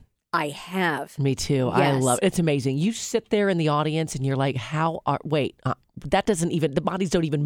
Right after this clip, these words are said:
Speaker 2: move that way." You're like, "How does that work?"
Speaker 1: And I have to tell you honestly, sometimes I don't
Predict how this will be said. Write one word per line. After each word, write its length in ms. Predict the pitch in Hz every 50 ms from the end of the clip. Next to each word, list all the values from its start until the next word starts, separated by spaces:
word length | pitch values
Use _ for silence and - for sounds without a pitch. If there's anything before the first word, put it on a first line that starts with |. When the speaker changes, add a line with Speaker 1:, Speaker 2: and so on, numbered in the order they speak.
| 151
Speaker 2:
move 300 | 165 196 262 330 339 269
that 240 | 170 - - - -
way." 180 | 117 110 - -
You're 140 | - 143 160
like, 160 | 165 170 165
"How 240 | 208 214 - - 247
does 240 | 247 220 233 226 -
that 260 | - 233 233 214 -
work?" 500 | - 220 233 277 320 320 277 233 - - -
Speaker 1:
And 160 | - 240 254
I 60 | 277
have 100 | 311 330
to 100 | - 302
tell 240 | 220 - - 233 226
you 140 | 220 214 -
honestly, 360 | 185 185 190 202 - 220 202
sometimes 500 | - - 226 233 - 233 226 208 185 - -
I 140 | 180 175 170
don't 460 | 160 - - 180 175 175 180 185